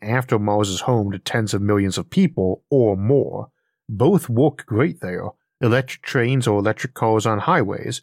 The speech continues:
lined with solar panel-powered charging stations,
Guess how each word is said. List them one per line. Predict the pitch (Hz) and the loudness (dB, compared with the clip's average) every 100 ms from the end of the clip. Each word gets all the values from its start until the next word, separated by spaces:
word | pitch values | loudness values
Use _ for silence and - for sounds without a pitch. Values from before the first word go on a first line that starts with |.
| _ | _
lined | 113 123 120 | 0 2 2
with | 117 117 | 0 0
solar | - 127 120 | 0 0 0
panel-powered | - - 113 107 - 113 101 98 | -2 -2 0 -2 -2 -2 -2 -2
charging | - 220 135 92 | 2 2 2 -2
stations, | - 95 - 107 143 | -2 -2 0 0 0